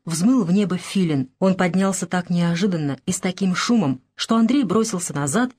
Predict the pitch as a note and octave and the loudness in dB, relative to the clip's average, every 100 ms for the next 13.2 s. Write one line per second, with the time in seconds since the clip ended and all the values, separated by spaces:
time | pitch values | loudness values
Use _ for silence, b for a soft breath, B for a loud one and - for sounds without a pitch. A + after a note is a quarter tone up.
0 | _ - A3+ D4+ C4+ A#3+ F3 G3+ - E3 | _ -4 0 2 2 2 2 0 0 -2
1 | D#3+ D#3 D3 - C#3 C3 B2+ _ _ _ | -4 -4 -6 -6 -6 -6 -8 _ _ _
2 | - G3+ F#3 A3+ A3+ F#3 E3 D#3 D3 F3+ | -2 2 4 2 0 0 0 0 -2 0
3 | A3+ G3+ G3+ F3+ F#3+ - _ F3+ G3 - | 0 0 -2 -2 -4 -6 _ -2 -2 0
4 | C#4+ B3+ A#3 F#3+ G3+ F#3 D#3+ E3 F3 E3 | 2 2 2 0 0 0 0 0 0 -2
5 | D#3 D#3 C#3+ C3+ C3 B2+ _ _ _ _ | 0 0 -2 -2 -2 -4 _ _ _ _
6 | - F3+ F3 E3+ F3 E3+ E3 E3 E3+ E3+ | -2 2 2 2 0 0 0 0 -2 0
7 | E3+ A3 A3 D3+ C3 _ _ G3 G#3 G3+ | 2 0 0 -2 -4 _ _ 2 2 2
8 | F#3+ A#3+ G3 D#3+ C#3+ B2+ _ E3 F#3+ B3 | 4 4 2 0 -2 -4 _ -2 2 2
9 | A#3+ A3+ - F3 D3 G3 G3+ F#3 E3+ - | 0 -2 -2 -2 0 0 0 0 -2 -4
10 | D3+ D#3 D#3 D3+ C#3+ C3 B2+ _ _ - | -2 -2 -2 -2 -2 -2 -8 _ _ -2
11 | E3+ F3+ E3+ D3 E3 G#3 D4 C4 B3+ _ | 0 2 0 -2 2 2 4 0 -2 _
12 | - C#4+ - - C#3+ C#3+ F3 D#3+ - C#3+ | -2 0 0 -2 -2 -2 -2 -2 -2 -2
13 | C3+ C3 | -2 -6